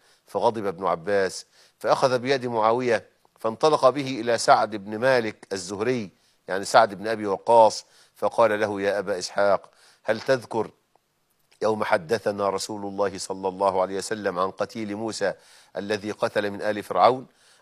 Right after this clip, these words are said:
الإسرائيلي الذي أفشى عليه أم الفرعوني؟" قال: "إنما أفشى عليه الفرعوني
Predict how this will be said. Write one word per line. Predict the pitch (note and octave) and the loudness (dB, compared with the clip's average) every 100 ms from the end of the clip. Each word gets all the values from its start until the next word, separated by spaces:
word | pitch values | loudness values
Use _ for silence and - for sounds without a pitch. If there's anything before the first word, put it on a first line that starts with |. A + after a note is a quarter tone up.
| - | -6
الإسرائيلي | G2+ A#2+ A2+ A#2+ C3 D#3+ D#3 | -4 -4 0 0 0 -2 0
الذي | C#3+ D3 C#3+ C#3+ | 2 2 2 -2
أفشى | - C#3+ | 2 4
عليه | B2+ D3 E3+ C#3+ _ _ - | 6 6 2 -4 _ _ -4
أم | D3 | -2
الفرعوني؟" | C#3 C#3+ C3+ C3+ D3 E3 G2+ - _ _ - | -2 4 8 8 6 0 -2 -10 _ _ 2
قال: | A#2 B2+ C3 C#3+ C#3+ _ - | 8 10 10 6 4 _ -10
"إنما | F#2+ G2+ G#2+ G2 F#2 | -8 -4 -2 0 -2
أفشى | G2 - F#2 | -4 -2 2
عليه | E2 F#2 F#2+ F2+ F2 - _ _ _ | 2 2 -4 -8 -12 -14 _ _ _
الفرعوني | F#2 F2 A2 F#2 F2+ F2+ G2 F#2 | -10 -6 -2 2 2 0 -6 -10